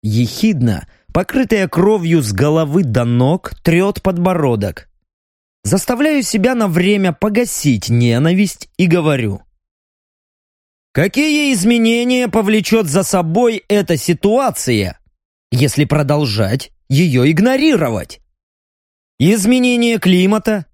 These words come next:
и всей экосистемы? Нашествие ледяных тварей на территорию С Ш А, Российской и Британской империй?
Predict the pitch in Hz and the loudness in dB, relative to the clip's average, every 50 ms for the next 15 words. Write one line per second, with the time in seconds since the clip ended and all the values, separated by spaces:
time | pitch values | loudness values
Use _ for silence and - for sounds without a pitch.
0 | _ _ _ _ _ _ 160 190 196 - - - 240 240 240 240 - - 180 196 | _ _ _ _ _ _ 2 2 2 0 -2 -2 0 0 0 -2 -2 -2 -2 0
1 | - 208 180 - 180 190 - - - 233 277 330 311 247 160 104 - - _ _ | 0 -2 -2 0 -2 -4 -4 -2 0 0 2 2 0 -2 -4 -6 -8 -12 _ _
2 | _ _ _ _ _ _ _ _ _ _ _ _ _ _ _ _ _ 117 131 165 | _ _ _ _ _ _ _ _ _ _ _ _ _ _ _ _ _ 0 2 2
3 | 196 196 - 247 294 294 - - - 208 202 190 185 175 180 160 175 208 208 226 | 0 0 0 0 0 0 -2 -2 0 2 2 2 2 2 0 2 2 2 2 2
4 | 247 226 - - - 170 151 151 196 226 226 202 196 175 160 156 156 156 - 160 | 0 0 -2 -2 -2 0 2 2 2 2 2 0 0 0 0 0 0 0 0 0
5 | 165 165 160 - 196 214 220 196 175 160 147 - - 160 143 - - 143 131 131 | 0 0 2 2 2 2 2 2 2 0 0 0 -2 -2 -2 -2 -2 0 0 0
6 | 143 170 196 190 165 - _ _ _ _ _ _ - 143 185 220 226 - - - | 0 0 0 -2 -4 -8 _ _ _ _ _ _ -2 0 0 0 0 -2 -2 0
7 | - 180 202 233 240 226 190 - - 196 185 160 131 123 143 151 131 160 170 175 | 2 2 4 4 2 0 -2 -2 -2 0 0 0 2 2 0 2 2 2 2 2
8 | - - 180 185 214 220 - - - 185 170 156 151 147 143 123 - 151 175 233 | 2 0 0 0 0 -2 -4 -4 -2 0 0 2 2 0 0 0 2 2 2 2
9 | 285 302 285 220 139 95 - - | 2 0 -2 -2 -4 -4 -8 -12